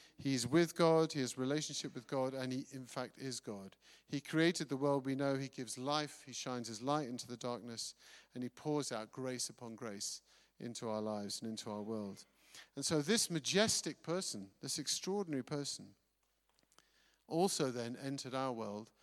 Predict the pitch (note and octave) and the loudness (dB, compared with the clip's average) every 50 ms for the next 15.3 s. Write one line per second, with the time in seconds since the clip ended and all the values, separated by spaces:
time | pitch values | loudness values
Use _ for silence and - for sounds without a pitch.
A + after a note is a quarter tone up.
0 | _ _ _ - - A2+ A#2+ A#2 G#2+ - - - - _ _ _ _ _ _ _ | _ _ _ -10 -6 -4 -4 -2 -2 -4 -6 -8 -10 _ _ _ _ _ _ _
1 | _ - - A#2 - - - - D3+ C#3+ C3+ A#2+ - - C#3+ C3 B2+ A#2+ A#2+ A2+ | _ -6 -6 -6 -4 -4 -2 0 2 2 2 0 -2 -2 -2 0 0 0 -2 -2
2 | B2+ A#2+ A2 G#2 G#2 G#2 F#2+ - - - - C#3+ C#3 C3 C3+ B2 - - A#2+ G#2+ | -2 -2 -2 -4 -6 -8 -6 -6 -6 -4 0 0 2 2 2 0 -2 -4 -4 -2
3 | - - - D3 C#3 - - D3+ C#3+ C3 A#2+ A2 - - D3 C3+ B2+ - - - | -2 0 0 -2 -2 0 -2 -2 0 0 -2 -4 -2 -2 -2 -2 0 -2 -4 -4
4 | C3 B2+ B2 - - - _ _ - - C#3 C3 - C#3 B2+ A2 B2+ A#2+ - - | -4 -6 -8 -12 -20 -20 _ _ -4 -4 -4 -4 -4 -8 -8 -6 -6 -6 -6 -6
5 | - A#2 A2+ - - - C3 G#2+ F#2 - - F2+ E2 A2 A2 G#2+ A#2+ A2 G2 - | -6 -8 -8 -10 -6 -6 -6 -6 -4 -6 -6 -6 -6 -6 -6 -6 -6 -6 -6 -8
6 | - - - _ _ _ _ _ - - - - - - C#3+ C3+ - E3+ F#3 F#3 | -12 -18 -20 _ _ _ _ _ -20 -20 -20 -14 -6 -4 -4 -2 2 2 2 2
7 | G3+ F3+ D3 C#3+ D#3+ D3+ C#3 B2+ D#3 C#3+ C3 B2 A#2+ - - - C3+ B2+ B2 B2+ | 2 -2 0 2 2 2 2 4 2 2 2 0 -2 -8 -8 -6 -6 -4 -6 -6
8 | - - - D3+ D3+ C#3 C3 A#2 - - - C#3 C3 B2 A#2 A#2 G#2+ - - - | -8 -8 -6 -4 -2 -2 -4 -6 -8 -4 -2 -2 0 0 -2 -4 -6 -8 -8 -4
9 | C#3+ C3+ B2 A2 G2+ - - - - A#2 G#2+ G2+ G2+ G2 G2 - _ _ _ _ | -2 -2 -2 -2 -4 -6 -10 -10 -10 -10 -8 -8 -10 -12 -14 -18 _ _ _ _
10 | _ _ _ _ _ _ _ _ _ _ _ _ _ _ _ _ _ _ _ _ | _ _ _ _ _ _ _ _ _ _ _ _ _ _ _ _ _ _ _ _
11 | _ _ _ _ _ _ _ _ _ _ _ _ _ _ _ _ _ _ _ _ | _ _ _ _ _ _ _ _ _ _ _ _ _ _ _ _ _ _ _ _
12 | _ _ - - _ - - C#3 - - F3 F3 G#3+ A3 G3+ G3+ G3 - G#3 G3 | _ _ -20 -20 _ -6 -2 0 4 4 6 6 6 6 6 4 4 6 6 6
13 | F#3 E3+ D3+ D3 - - - G#3 G3+ F3 C#3+ B2+ A2 C3+ C#3 - - F3+ F3 - | 6 6 4 2 2 2 4 4 6 6 6 4 2 -2 -4 -2 -2 -2 -2 0
14 | D#3 D3+ C#3 C3+ B2 C3+ C3 B2 - - - F#3 F3 D#3 - E3+ E3+ C3+ G#2 G2+ | 2 2 2 2 2 -2 -4 -4 -4 -6 -4 -6 -6 -4 -4 -2 -2 -2 -2 -6
15 | - - - - - | -6 -8 -8 -8 -10